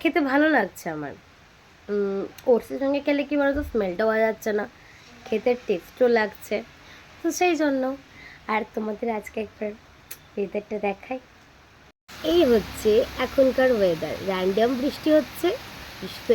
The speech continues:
একটুও কমেনি, তোমাদেরকে আমি কালকেও দেখিয়েছি। তবে হ্যাঁ, আমার এই ওয়েদারটা খুব ভালো লাগে। আজকে তো রবিবার, আজকে তো ঘরেই আছি,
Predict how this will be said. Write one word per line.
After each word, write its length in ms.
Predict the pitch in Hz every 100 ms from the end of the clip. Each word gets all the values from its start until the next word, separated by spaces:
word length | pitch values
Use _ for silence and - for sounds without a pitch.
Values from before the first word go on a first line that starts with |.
| 196
একটুও 300 | 190 - 285 269
কমেনি, 340 | 285 269 277 247
তোমাদেরকে 340 | 196 185 185
আমি 120 | 180 175
কালকেও 380 | 196 190 - 330
দেখিয়েছি। 600 | 320 - 294 262 - 269 - - - - - -
তবে 200 | 370 359
হ্যাঁ, 220 | 208 170 - - 220
আমার 200 | 226 240
এই 100 | 269 220
ওয়েদারটা 540 | 202 190 196 - 233 - - -
খুব 100 | 247 190
ভালো 240 | 170 165
লাগে। 300 | 156 156 156 - - - - -
আজকে 320 | 269 - 269
তো 40 | 220 196
রবিবার, 440 | 190 247 262 254
আজকে 240 | 202 - 196
তো 120 | 196 175
ঘরেই 360 | 180 196 240
আছি, 300 | 233 220 240